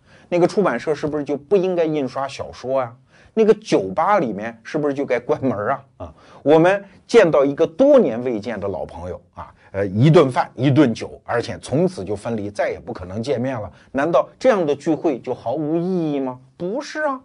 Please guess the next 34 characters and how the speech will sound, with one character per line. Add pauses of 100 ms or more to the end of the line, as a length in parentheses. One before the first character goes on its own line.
(240)
我
们
的
文
明
大
量
是
建
立
在
虚
的
东
西
上
面
啊。 (540)
甚
至
我
们
可
以
讲
一
句 (300)
就
是
很
根
本
的
话，